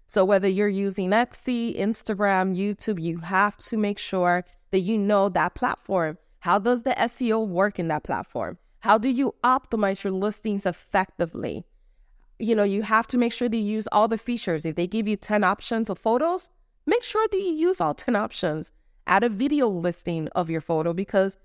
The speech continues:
that's something new that Etsy's pushing out, because pe-, video is growing. Video is the future, right? So you wanna make sure that you take a video, you take the time to fill out your listing description, you have an engaging description, you're talking to your ideal customer.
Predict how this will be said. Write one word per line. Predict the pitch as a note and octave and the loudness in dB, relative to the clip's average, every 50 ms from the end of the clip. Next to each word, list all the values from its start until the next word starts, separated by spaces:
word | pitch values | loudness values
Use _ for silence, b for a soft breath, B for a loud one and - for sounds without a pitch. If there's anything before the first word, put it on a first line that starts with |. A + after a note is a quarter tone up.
| _ _ _ - | _ _ _ 0
that's | G3 G3 G3+ - | 2 2 2 2
something | - B3 A#3+ G#3+ B3 A#3 G#3+ | 0 -2 -2 0 0 0 0
new | G3+ F#3+ G3+ G#3+ | 2 0 2 2
that | G#3+ E3 - | 0 2 2
Etsy's | E3+ F3+ F3 - - F#3 - - | 0 -2 -2 -4 -8 -8 -8 -6
pushing | - G3 F#3 - - F3+ E3+ | -6 -6 -6 -4 -4 -2 -2
out, | D3+ D#3+ F#3 B3 D#4 - _ _ _ _ | 0 2 2 0 0 -2 _ _ _ _
because | - C#4 - C4+ B3+ | -4 -2 -2 -2 -2
pe-, | - C4 G#3+ - | -2 -4 -6 -4
video | - F3 G#3 G#3 C4 C4+ B3+ - | -2 0 0 2 4 2 2 2
is | - A3 A#3 G#3 | 0 -2 -2 -4
growing. | - - G3 A#3+ C4 F4 B4 A3+ F#3+ E3+ E3+ E3+ | -8 -6 -2 0 2 2 2 0 -2 -4 -2 -2
Video | F3 F#3+ G3+ G#3+ A3 A3 | 0 0 2 2 0 2
is | - F#3 F#3+ F#3 - | 2 0 0 0 0
the | A3 G#3+ | -4 -4
future, | - B3 C#4 D#4+ - - F#3+ D#3+ | -2 -2 -2 -2 -2 -2 -2 -2
right? | D#3+ E3 F3 - _ | -2 -2 -4 -6 _
So | - - G3 F#3 F#3 - _ _ _ _ _ _ _ _ | -8 -6 -4 -4 -6 -8 _ _ _ _ _ _ _ _
you | - G#3 A#3 A#3+ | -4 -2 0 0
wanna | G#3+ G3 G3 G#3 G#3+ A3+ B3 | 2 4 4 4 6 6 4
make | C4+ C4+ - | 2 0 -2
sure | - - B3 A#3+ | 0 0 0 0
that | A3+ B3 | 2 0
you | A#3 A3+ | -2 -2
take | - G#3+ F#3+ A3 | -2 -2 -2 -2
a | G3+ | 0
video, | E3+ F#3+ F#3+ G#3 G3 F3+ F3 | 0 2 2 4 4 2 2
you | F3 F3+ F3 | 2 0 -4
take | - - A3+ G#3+ - - | -2 -2 -4 -2 -2 -2
the | A#3 | -4
time | - - - - A#3 A#3 A#3 A#3 A#3 - | -4 -6 -6 -2 0 2 2 2 2 0
to | - G3+ | -4 -6
fill | - - F#3+ F#3+ | -4 0 2 2
out | F#3 F3 - | 2 2 2
your | F#3 F3 F3 E3+ E3 E3+ - _ _ _ _ _ _ - | 0 0 0 0 0 -2 -6 _ _ _ _ _ _ -2
listing | G3 G#3 A#3 A#3 A#3 - A#3+ A3+ | 2 2 2 2 0 -2 0 0
description, | A3 G#3+ - - - A3 G3+ - - - A3 G#3 F3+ | 0 0 -2 -2 -2 -2 -2 -2 -4 -2 -2 0 0
you | E3 E3 | -2 -2
have | D#3+ F#3 F3 - | 0 0 0 0
an | F#3 F3+ | 0 -2
engaging | F3 E3 D#3 D3 - F3 F3+ G3+ F#3 G#3 G3 G3 | -2 -4 -4 -4 -2 -2 -2 -2 -2 -2 -2 -2
description, | G3 F#3+ - - G3 F#3+ - G#3+ F#3+ E3+ | -2 -4 -4 -4 -4 -4 -2 -2 -2 -2
you're | D#3 D#3 | -4 -4
talking | - G3+ F3+ F#3 - - F#3 F#3 | -2 -2 -2 -2 -2 -4 -4 -4
to | - - | -4 -4
your | F3+ E3 D#3 | -2 -2 -2
ideal | D#3 D#3+ - E3+ E3 D#3 | -4 -4 -4 -4 -4 -4
customer. | D3+ - - F#3 F#3 - - - - G3 G3 F#3 F#3+ G#3+ B3 | -4 -2 -2 -2 -2 -2 -2 -4 -2 0 2 2 2 0 -2